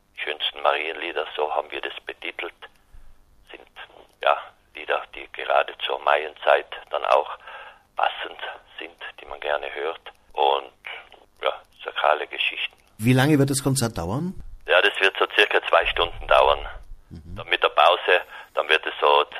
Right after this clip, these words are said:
Speaker 1: zwei Stunden und dreißig Minuten sein.
Speaker 2: Für Sie ist doch auch irgendwie jedes Konzert dann doch wieder was Eigenes, gell?
Speaker 1: Das stimmt, ja. Jedes Konzert ist, ist eigen, weil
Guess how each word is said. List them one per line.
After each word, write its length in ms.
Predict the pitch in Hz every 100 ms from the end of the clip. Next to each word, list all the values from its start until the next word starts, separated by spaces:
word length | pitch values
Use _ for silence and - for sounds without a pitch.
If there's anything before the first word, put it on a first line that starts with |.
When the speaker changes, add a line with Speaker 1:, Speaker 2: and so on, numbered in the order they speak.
| - - -
Speaker 1:
zwei 180 | 69 80
Stunden 300 | - 76 73
und 160 | 69
dreißig 300 | 62 67 - 65
Minuten 320 | 64 62 - -
sein. 140 | - - - _
Speaker 2:
Für 200 | - 143
Sie 140 | 135
ist 160 | 175 -
doch 160 | 185 -
auch 180 | - 165 -
irgendwie 340 | 156 185 175
jedes 400 | 151 135 175 -
Konzert 480 | - 170 - 156 - - - _
dann 200 | 135 139
doch 220 | 185 -
wieder 200 | 113 104
was 220 | 95 -
Eigenes, 500 | 92 98 98 87 -
gell? 460 | 95 98 113 131 131 - _ _ _ _ _
Speaker 1:
Das 100 | -
stimmt, 340 | - 120 123 -
ja. 120 | 78
Jedes 320 | 80 113 120
Konzert 420 | - 104 - 113 107
ist, 80 | - - -
ist 200 | - -
eigen, 380 | 82 110 117 101
weil 240 | 87 92